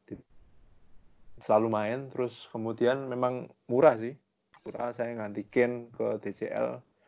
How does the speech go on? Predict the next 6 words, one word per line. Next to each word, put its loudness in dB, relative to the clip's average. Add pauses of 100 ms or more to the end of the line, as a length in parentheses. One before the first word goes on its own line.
(160)
dengan -2
harapan 2 (600)
nanti 0
ketika -2
game -6
week -14